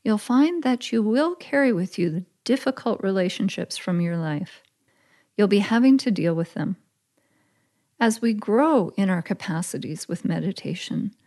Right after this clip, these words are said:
difficult interactions start to not stick with us so much,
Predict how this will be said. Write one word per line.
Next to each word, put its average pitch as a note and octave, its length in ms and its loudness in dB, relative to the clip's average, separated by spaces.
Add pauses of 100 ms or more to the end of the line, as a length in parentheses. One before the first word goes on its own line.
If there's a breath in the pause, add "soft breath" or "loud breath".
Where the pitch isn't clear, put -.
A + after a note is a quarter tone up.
(380)
difficult C#4+ 640 -2
interactions G3+ 1080 0
start - 400 -4
to - 120 -4
not G3 280 -2
stick - 400 -8
with E3+ 140 -8
us - 160 -6
so - 200 -6
much, - 440 -8